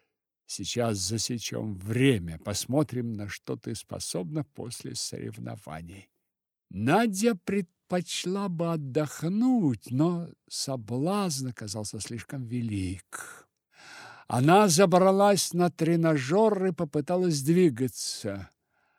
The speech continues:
«Легче бега на стадионе», подумала она и взяла свой обычный темп.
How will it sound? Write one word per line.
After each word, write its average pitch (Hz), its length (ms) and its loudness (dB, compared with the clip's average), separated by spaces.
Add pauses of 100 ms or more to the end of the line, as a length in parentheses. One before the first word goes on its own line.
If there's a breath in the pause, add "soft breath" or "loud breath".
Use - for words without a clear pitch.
(240)
«Легче 147 800 2
бега 175 600 -2
на 180 140 -4
стадионе», 170 880 -4
подумала 127 540 -8
она 180 220 -2
и 180 40 0
взяла 185 400 -2
свой 202 340 -4
обычный 190 520 -4
темп. 147 440 -4